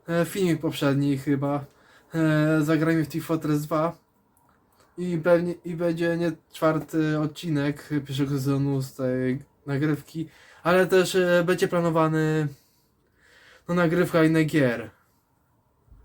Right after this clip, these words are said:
Będzie planowany, e, We Happy Few. O, We Happy Few, Minecraft, e, Garry's Moda seria i obiecuję wam, widzowie, że...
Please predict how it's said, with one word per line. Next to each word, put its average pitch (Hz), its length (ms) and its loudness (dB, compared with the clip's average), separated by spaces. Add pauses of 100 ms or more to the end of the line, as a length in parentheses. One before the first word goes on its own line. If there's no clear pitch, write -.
(260)
Będzie 170 240 0
planowany, 156 880 2 (520)
e, 156 160 0
We 156 120 6
Happy 160 380 -2
Few. 175 340 -8 (1400)
O, 160 420 4
We 175 80 2
Happy 170 440 -2
Few, 185 520 0
Minecraft, 165 1200 -6 (680)
e, 165 340 2
Garry's 160 400 2
Moda 175 320 -2
seria 185 680 -4 (220)
i 170 100 -2
obiecuję 170 440 2
wam, 160 180 4
widzowie, 151 380 2
że... 143 440 0